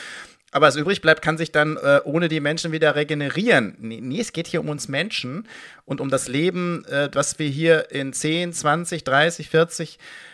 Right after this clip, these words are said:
äh, und so weiter Jahren führen. Das Schlimme ist nur, ich kenne die Diskussion ja schon seit ewigen Zeiten, dass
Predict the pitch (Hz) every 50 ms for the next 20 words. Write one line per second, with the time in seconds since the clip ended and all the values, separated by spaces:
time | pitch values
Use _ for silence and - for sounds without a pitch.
0 | - _ _ _ - 143 147 143 - - 151 131 147 131 139 139 156 160 156 147
1 | 151 143 139 139 135 - - 170 208 220 196 156 135 120 - - 151 202 233 240
2 | - - 156 143 - - - 139 131 139 151 185 202 208 220 214 214 - _ -
3 | - - - 151 170 185 185 165 156 151 - - 143 - - 143 147 160 156 147
4 | 147 139 - 147 143 139 131 131 127 120 - _ _ _ - 139 139 147 151 135
5 | 127 - - - 139 156 202 - - 151 147 170 196 214 - _ _ _ _ _
6 | _ _ _ _ _ _ _ _ _ - - - _ _ _ _ _ _ _ _
7 | _ - 113 117 117 - - - -